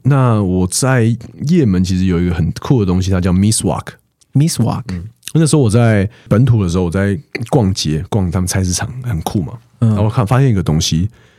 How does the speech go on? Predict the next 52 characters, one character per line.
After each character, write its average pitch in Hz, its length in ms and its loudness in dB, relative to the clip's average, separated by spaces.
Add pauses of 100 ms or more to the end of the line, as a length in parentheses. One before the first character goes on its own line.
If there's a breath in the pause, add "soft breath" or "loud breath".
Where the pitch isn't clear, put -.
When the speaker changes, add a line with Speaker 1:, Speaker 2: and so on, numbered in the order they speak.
(300 soft breath)
Speaker 1:
他 160 100 2
们 151 60 4
在 151 60 2
卖 147 160 4
树 123 300 -2
枝。 107 340 0 (500)
Speaker 2:
树 175 280 -2
枝？ 127 440 -2
Speaker 1:
对。 82 220 0 (380)
我 151 100 2
想， 180 120 2 (140)
呃， 98 280 0
卖 151 180 2
树 147 160 0
枝， 127 280 2
哦， 104 260 0
OK， 120 280 2
可 107 80 0
能 90 60 2
就 101 80 0
是 107 80 2
要 101 60 2
烧 104 220 2
柴 76 200 -2
用。 76 180 0
他 82 100 -2
说 87 120 -2
不 - 140 -8
是， 85 220 -2 (480 soft breath)
他 - 80 0
那 185 60 4
个 175 60 2
树 160 200 2
枝 123 160 2
呢， 123 160 4
其 110 120 2
实 101 60 0
就 104 140 0
是 101 160 0
一 95 100 0
个 80 340 -2 (420)
有 - 0 -
点 123 100 2
像 113 120 2
面 127 160 2
包 98 160 0
树 101 160 -6
的 80 80 -4
外 78 200 -4
皮， - 200 -18 (100)
外 101 180 -2
皮， - 280 -10